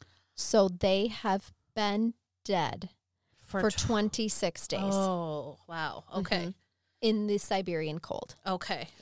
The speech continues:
Speaker 2: Ooh.
Speaker 1: Yeah. At this point in time, the military, local authorities, and volunteers were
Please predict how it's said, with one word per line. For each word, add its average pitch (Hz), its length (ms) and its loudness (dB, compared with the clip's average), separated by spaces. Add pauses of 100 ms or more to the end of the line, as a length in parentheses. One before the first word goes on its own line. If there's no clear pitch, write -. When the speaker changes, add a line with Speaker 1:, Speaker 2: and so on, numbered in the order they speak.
Speaker 2:
Ooh. 170 360 -2 (280)
Speaker 1:
Yeah. - 140 0 (960)
At 214 160 2
this 339 160 2
point 294 220 2
in 240 60 -2
time, 226 260 0
the 196 80 2
military, 202 640 2
local 185 400 -2
authorities, 180 640 -2
and 202 240 0
volunteers 180 640 -2
were 170 180 -4